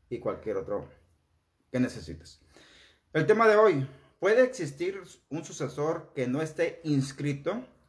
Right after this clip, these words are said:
en el ran? De entrada, la ley agraria vigente, en su artículo diecisiete, señala que el ejidatario, aclaro, cuando me refiero a ejidatario, desde luego que abarco ambos géneros, mujeres y hombres, personas todos.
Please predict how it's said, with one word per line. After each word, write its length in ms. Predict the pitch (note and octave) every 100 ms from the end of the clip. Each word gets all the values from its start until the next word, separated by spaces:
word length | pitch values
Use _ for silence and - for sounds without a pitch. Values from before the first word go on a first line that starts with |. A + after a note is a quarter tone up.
| _
en 180 | B2+ C3
el 160 | A2+ A2+
ran? 420 | D3+ A#3+ D4+ - _ _ _ _ _ _
De 100 | C#3+
entrada, 800 | D#3 C#3 G3 F3+ C3 G2 - _ -
la 480 | C#3 C#3 C3 B2+
ley 200 | B2 E3+
agraria 680 | G3+ F3+ F#3 E3 D#3+ G#3 - -
vigente, 640 | A2 - C#3 C3 F3 A3+ - A#2
en 80 |
su 60 | -
artículo 320 | - C3+ D3+
diecisiete, 560 | D#3 C#3 D#3+ C#3 F3 G3+ -
señala 580 | - D3 E3 D3+ A#3 - - _ _ -
que 520 | B2+ A#2+ G#2+ - - _ -
el 360 | A2+ A2 G#2+ G#2+
ejidatario, 680 | B2+ A#2+ - F3 G#3+ C4 -
aclaro, 480 | C#3 F3+ F3+ C#3
cuando 180 | D3+ C#3
me 120 | C#3+
refiero 240 | C#3 C#3+ A3+
a 40 |
ejidatario, 460 | G#3+ E3 D3+ F3 F#3
desde 140 | D3+
luego 160 | D#3 D#3
que 80 | C#3
abarco 280 | C3+ C3+
ambos 240 | C#3 C#3 C3+
géneros, 460 | G#2+ F2 - - _ G#2
mujeres 440 | A#2+ E3 E3 C#3
y 60 | G#2
hombres, 320 | E2+ - - _ _ _ _
personas 360 | A2 C3+ C#3 C#3
todos. 360 | A2 - -